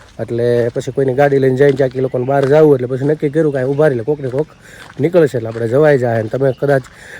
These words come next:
મારા બે, દોઢ બે મહિના પહેલાંના વીડિયો જોયા હશે તો તમને ખ્યાલ આવ્યો જ હશે કે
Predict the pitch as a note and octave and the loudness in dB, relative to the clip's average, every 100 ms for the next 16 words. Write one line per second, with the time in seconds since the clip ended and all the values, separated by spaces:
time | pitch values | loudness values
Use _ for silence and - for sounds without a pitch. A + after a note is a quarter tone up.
0 | - B2+ B2+ B2+ B2+ C#3 C3+ C#3+ C#3 C#3+ | -6 -2 -2 -2 0 0 2 0 2 2
1 | C#3 C#3 C3+ C#3 C3+ C3 C3 C#3 C3+ B2 | 2 0 0 -2 0 0 -2 -2 -2 0
2 | D3 C3+ - D3+ F3+ - - - B2+ B2+ | 0 0 -2 -6 -8 -18 -12 -6 -4 -2
3 | B2+ B2 A#2 C3 C3 C3+ D#3 C3+ B2+ E3 | -2 -2 -4 -2 0 2 2 0 -4 -8
4 | - - - - _ - A#2+ | -8 -20 -20 -20 _ -4 -4